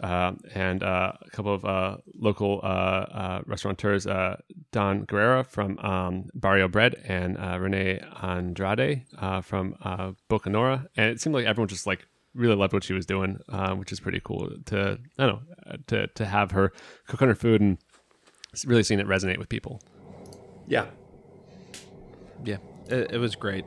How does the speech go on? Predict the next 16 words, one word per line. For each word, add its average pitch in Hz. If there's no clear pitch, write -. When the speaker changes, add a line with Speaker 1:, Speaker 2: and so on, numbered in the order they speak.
Speaker 3:
It 120
looked, 113
it 131
looked 170
really 131
good, 113
and 110
this 123
seemed 120
like 110
the 110
type 104
of 98
dish, 98
like, 127
seeing 180